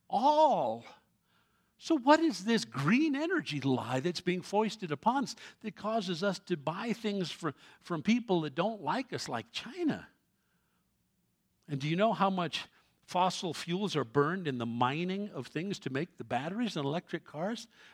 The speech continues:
Roughly fifty tons of ore has to be processed to make one electrical vehicle's batteries. And all of those ore mining equipment are driven by d-, dirty diesel engines. I mean, there's a,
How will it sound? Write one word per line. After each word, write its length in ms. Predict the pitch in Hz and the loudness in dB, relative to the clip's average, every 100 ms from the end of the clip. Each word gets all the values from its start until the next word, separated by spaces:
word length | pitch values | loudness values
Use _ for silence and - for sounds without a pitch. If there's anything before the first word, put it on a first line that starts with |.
| _ | _
Roughly 360 | 180 202 202 160 | 0 0 -2 -4
fifty 640 | 139 - 233 - - 190 | -6 -4 -4 -4 -8 -8
tons 500 | - - 185 180 143 | -6 -6 -4 -4 0
of 160 | 135 135 | 0 0
ore 320 | 170 202 151 | -6 -4 -4
has 240 | 113 120 - | -4 -4 -6
to 120 | 143 | -6
be 140 | 127 | -6
processed 640 | 117 - 156 160 - 120 - - - - | -8 -6 -6 -4 -6 -6 -8 -18 -20 -10
to 100 | 151 | -4
make 180 | 143 - 110 | -2 -4 -14
one 400 | 120 135 151 170 - - | -6 -2 -2 -4 -8 -10
electrical 600 | 139 139 135 - - 127 | -4 -4 -6 -12 -6 -4
vehicle's 540 | 104 120 135 - 107 - | -2 -2 -2 -4 -12 -8
batteries. 560 | 117 123 127 98 95 _ _ _ | -2 -2 -2 -8 -16 _ _ _
And 100 | 113 | -6
all 240 | 120 160 156 | -2 0 0
of 80 | |
those 300 | 120 120 113 - - _ | 0 -2 -2 -10 -20 _
ore 240 | 156 190 | -2 -2
mining 520 | 156 120 120 120 110 - | 0 -2 -2 -6 -8 -12
equipment 480 | - - 214 127 123 | -14 -4 -4 -4 -8
are 80 | 123 | -8
driven 400 | 117 151 147 135 | -4 -4 -2 -4
by 260 | 113 113 - - _ 110 | -4 -4 -8 -20 _ -18
d-, 120 | 131 120 | -16 -2
dirty 360 | 139 147 139 | 0 2 0
diesel 500 | 113 117 143 131 135 | -6 -8 -8 -2 -2
engines. 560 | 135 156 113 95 95 - _ _ _ _ _ _ _ _ _ _ _ _ - | -2 -6 -8 -10 -10 -14 _ _ _ _ _ _ _ _ _ _ _ _ 0
I 60 | |
mean, 160 | 196 190 | 4 6
there's 200 | 170 196 | 6 6
a, 180 | 180 | 2